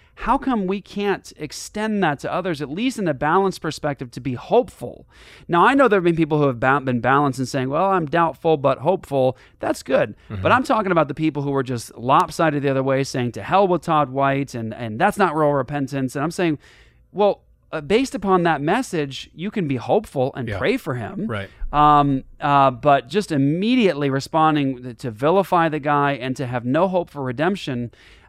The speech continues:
Speaker 1: I think that's, I think that's damaging.
Speaker 2: Oh, yeah. No, and, and, um, I'll be quick, but there's a few things I wanted to say, 'cause when searching for this message that you just played, I actually came across the message he spoke,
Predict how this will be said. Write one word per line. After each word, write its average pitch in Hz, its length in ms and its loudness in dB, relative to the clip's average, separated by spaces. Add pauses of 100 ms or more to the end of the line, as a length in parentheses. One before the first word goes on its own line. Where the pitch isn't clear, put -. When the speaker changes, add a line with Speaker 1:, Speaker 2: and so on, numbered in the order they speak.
Speaker 1:
I 233 140 -10
think 262 220 -4
that's, 160 320 -4
I 185 100 -6
think 247 160 -6
that's 131 180 -4
damaging. 135 680 -2 (300)
Speaker 2:
Oh, 190 60 -4
yeah. 92 180 -6 (220)
No, 135 180 0
and, 98 180 -6
and, 107 300 -12
um, 95 460 -10 (200)
I'll 117 140 -4
be 143 140 -4
quick, 117 420 -2
but 107 100 -8
there's 107 160 -6
a 104 80 -8
few - 160 -8
things 107 300 -6
I 101 40 -6
wanted 101 220 -6
to 95 140 -14
say, 107 280 -8
'cause 92 300 -10 (840)
when 113 300 0
searching 147 340 0
for 117 160 -6
this 113 240 -6
message 113 320 -4
that 110 140 -8
you 104 80 -12
just 104 200 -10
played, 123 300 -2
I 104 60 0
actually 110 280 -4
came 107 180 -6
across 104 380 -4
the 110 80 -8
message 101 380 -6
he 104 80 -8
spoke, - 300 -12